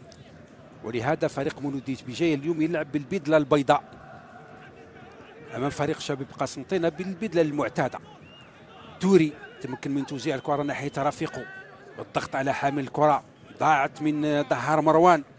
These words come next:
بعد المراق-، الرقابة من هذا اللاعب، اللاعب حداد، كرة تصل لبولدياب بلال العائد إلى محور الدفاع بعد ما غاب عن اللقاء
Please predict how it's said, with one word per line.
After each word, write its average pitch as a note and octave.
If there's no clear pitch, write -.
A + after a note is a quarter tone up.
بعد G2+
المراق-، B2+
الرقابة D3+
من D#3
هذا C#3
اللاعب، C#3
اللاعب B2+
حداد، E3
كرة C#3
تصل D3
لبولدياب D3
بلال D3
العائد D3
إلى D#3
محور D#3+
الدفاع D3
بعد A#2+
ما D3
غاب D#3
عن B2+
اللقاء D#3